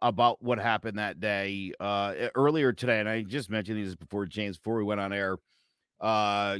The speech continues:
Glenn Beck was saying, "Nobody should divide us today." And my thought is, is very simple. Uh,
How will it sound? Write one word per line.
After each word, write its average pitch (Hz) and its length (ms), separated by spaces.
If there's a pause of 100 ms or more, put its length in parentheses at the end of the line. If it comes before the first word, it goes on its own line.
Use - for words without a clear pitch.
Glenn 143 240
Beck 123 280
was 117 140
saying, 113 340
"Nobody 120 380
should 95 260
divide 90 460
us - 320
today." 71 500 (640)
And 120 540 (100)
my 143 360
thought 156 360
is, 117 460
is 127 220 (120)
very 139 280
simple. 92 720
Uh, 107 500